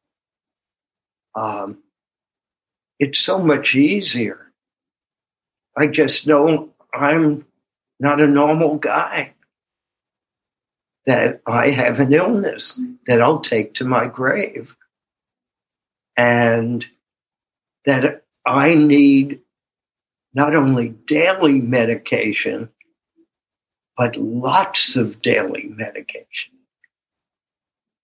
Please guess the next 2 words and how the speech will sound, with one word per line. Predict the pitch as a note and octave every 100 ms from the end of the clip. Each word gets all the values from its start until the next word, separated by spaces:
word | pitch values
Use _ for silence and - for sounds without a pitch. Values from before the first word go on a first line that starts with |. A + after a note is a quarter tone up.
| _ _ _ _ _ _ _ _ _ _ _ _ _
Um, | - A#2 A2+ A2+ - _ _ _ - - _ _ _ _ _ _ _ _ _ _ _ _ _ _ _ _ _ _ _ _ _ _ _ _ _ _ _ _ _ - _ -
and, | D#3 D3+ D3+